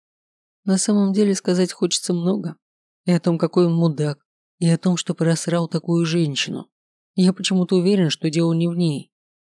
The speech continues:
Просто у мужика действительно туговато с головой. Я заказываю ей еще коктейль, и когда замечаю, что ей правда достаточно, спрашиваю, куда ее отвезти.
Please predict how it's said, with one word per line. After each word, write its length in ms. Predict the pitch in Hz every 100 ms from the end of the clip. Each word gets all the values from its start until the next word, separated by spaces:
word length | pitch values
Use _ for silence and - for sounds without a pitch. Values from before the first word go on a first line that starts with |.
| _
Просто 280 | 185 190 -
у 80 | 190
мужика 320 | 180 180 185
действительно 600 | 175 - 220 208 175 147
туговато 480 | 160 156 147 143 147
с 60 | 135
головой. 520 | 156 160 151 143 _ _ _ _ _ _ _ _ _ _ _ _ _ -
Я 220 | 165 185
заказываю 520 | 185 - 180 165 170
ей 200 | 165 170
еще 260 | 165 - 160
коктейль, 540 | 147 - - 165 - _ _ -
и 80 |
когда 340 | 156 170 165 165
замечаю, 440 | 156 165 - 170
что 160 | 151 160
ей 120 | 156
правда 380 | 147 165 143 147
достаточно, 800 | 151 - 170 - 160 - 151 - _ _
спрашиваю, 600 | - - 170 175 190 185 175
куда 200 | 165 151
ее 260 | 151 147
отвезти. 600 | 151 160 - - 139 -